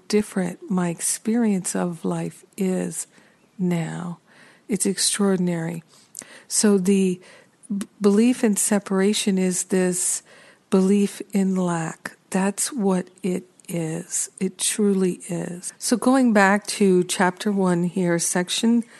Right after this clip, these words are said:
six, paragraph two. Remember, this is, uh, the section entitled The Illusion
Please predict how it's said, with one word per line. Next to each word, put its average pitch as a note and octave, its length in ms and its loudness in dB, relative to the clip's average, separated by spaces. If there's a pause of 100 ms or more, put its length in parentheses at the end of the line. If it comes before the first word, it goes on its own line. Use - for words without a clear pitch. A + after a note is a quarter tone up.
(180)
six, - 880 -2 (480)
paragraph G3+ 640 2
two. E3+ 280 -2
Remember, F3 380 0
this F3 280 -2
is, F3 220 -4 (640)
uh, F3 200 0
the F3+ 140 -2
section G3 560 0
entitled F3 640 0
The F#3+ 180 -2
Illusion G3 760 4